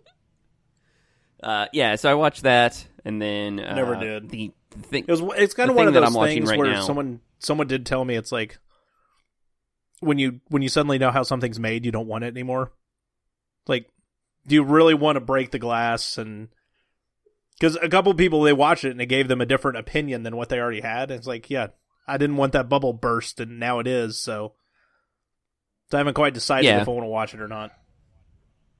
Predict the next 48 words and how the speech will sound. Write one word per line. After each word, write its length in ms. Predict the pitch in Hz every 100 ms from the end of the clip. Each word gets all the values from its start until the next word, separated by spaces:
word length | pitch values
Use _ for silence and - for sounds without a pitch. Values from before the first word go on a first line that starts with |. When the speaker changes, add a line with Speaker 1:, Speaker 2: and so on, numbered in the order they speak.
| _ _
Speaker 1:
I 40 | 202
mean, 100 | 208
I 80 | 247
can 140 | 190
definitely 440 | 135 143 139 117
see 220 | 101 98 107
that. 340 | 117 123 117 -
Um, 560 | - 104 98 98 101 - -
he's 380 | 127 151 - _ _ _ _ _ _ _ _ _ -
definitely, 840 | 98 101 120 110 101 107 104 101 -
I 40 |
mean, 120 | 147
there, 260 | 165 185 147
there, 180 | 107 151
it 240 | 120 151
is 220 | 127 120
a 80 | 127
different 340 | 107 117 127 101
side 280 | 113 110 110
to 80 | 117
him 160 | 113
that 120 | 110
you, 280 | 104 101 98 - _ -
that 160 | 101 98
you 80 |
maybe 180 | 104 104
didn't 200 | 101 92 -
s-, 280 | - - - -
realize 640 | 101 104 117 131 143 143
as 120 | 139
a 60 | 135
kid. 300 | 147 143 135
Like, 200 | 107 104
you 60 | 110
know, 120 | 101
I 100 | 107
wasn't 260 | 117 110 98
old 200 | 110 113
enough 220 | 110 107
to 100 | 107
be 160 | 98 104
like, 200 | 98 - -
"Man, 160 | 185
that 100 | 185
guy's 220 | - 170 120
really 220 | 151 120
cocky," 420 | 143 156 175 190
or, 120 | -